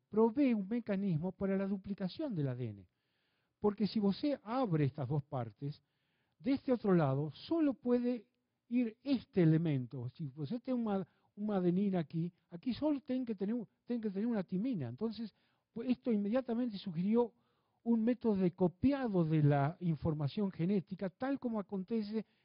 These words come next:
en la duplicación celular. Eso era tan revolucionario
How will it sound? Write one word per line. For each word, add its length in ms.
en 100
la 80
duplicación 580
celular. 460
Eso 240
era 160
tan 580
revolucionario 1120